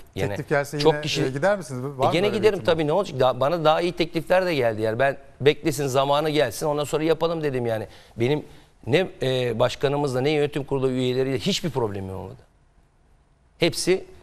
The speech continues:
Speaker 1: gayet memnunlar. Kaç sefer teşekkür ettiler. Yani orada diyalogda bir şey olmadı ama Abdullah Hoca gitti biliyorsunuz. Değişiklik oldu. Sonra Fatih Hoca geldi. O değişim sürecinde bir takım şeyler yaşandı tabii. Şimdi Fatih Hoca da kendi yenisi geldi. Kendi ekip kurmak istiyor. Ona da hak veriyorum.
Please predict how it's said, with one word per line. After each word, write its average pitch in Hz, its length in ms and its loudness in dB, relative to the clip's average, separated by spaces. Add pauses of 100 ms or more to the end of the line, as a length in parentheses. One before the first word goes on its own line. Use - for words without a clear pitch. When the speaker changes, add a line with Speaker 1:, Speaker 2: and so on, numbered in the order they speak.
(160)
Speaker 1:
gayet 147 280 4
memnunlar. 131 440 0
Kaç 143 160 2
sefer 135 320 -2
teşekkür 131 380 -4
ettiler. 107 340 -6 (400)
Yani 110 240 -4 (760)
orada 165 300 4
diyalogda 170 420 2
bir 165 40 -4
şey 190 160 2
olmadı 143 200 2
ama 175 220 0
Abdullah 165 420 0
Hoca 151 160 -2
gitti 143 280 -6
biliyorsunuz. 123 360 -2
Değişiklik 135 420 -4
oldu. 113 160 -2
Sonra 120 180 -2
Fatih 135 320 0
Hoca 135 140 0
geldi. 104 400 -2 (520)
O 160 140 4 (640)
değişim 151 300 2
sürecinde 131 440 0
bir 151 80 -6
takım 160 200 -4
şeyler 170 240 0
yaşandı 175 400 0
tabii. 110 240 0
Şimdi 95 340 -6
Fatih 131 280 2
Hoca 143 180 -2
da 147 60 0
kendi 147 240 -2
yenisi 151 300 0
geldi. 107 220 0
Kendi 139 260 -2
ekip 139 300 -4
kurmak 139 300 0
istiyor. 101 260 -6 (240)
Ona 139 220 2
da 185 60 4
hak 147 180 0
veriyorum. 92 340 -6